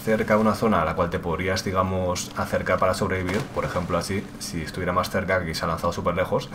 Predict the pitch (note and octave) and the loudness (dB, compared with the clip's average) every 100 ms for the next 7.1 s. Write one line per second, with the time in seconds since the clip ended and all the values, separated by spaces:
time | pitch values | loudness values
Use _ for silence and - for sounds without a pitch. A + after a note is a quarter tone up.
0 | - A2 - - - - - F#2 - - | -4 -2 -4 -8 -10 -12 -4 0 0 4
1 | G2 - G#2+ F#2 F#2+ F#2 G#2+ F#2+ F2+ F2 | 4 4 0 4 4 4 2 2 0 0
2 | E2 E2 D#2+ D#2+ D2+ C#2+ C2+ E2+ E2+ F#2 | 0 0 2 2 2 0 -4 -4 -2 0
3 | F2 E2 E2 D#2+ C#2 F#2 F#2+ F2+ F#2 G2 | 0 2 0 0 0 2 2 2 0 2
4 | G2+ G2+ - - - G#2 F2+ F2 F2 F#2 | 2 2 -4 -10 -4 2 4 4 2 0
5 | F#2 F2+ F#2 F2 E2 F#2+ F2 D2+ - E2 | 0 0 0 0 0 0 0 0 0 -2
6 | F#2+ F2 E2 D#2 C#2+ D#2+ D#2+ D#2 D#2 D2+ | -2 -4 -4 -4 -4 -4 -2 -2 0 0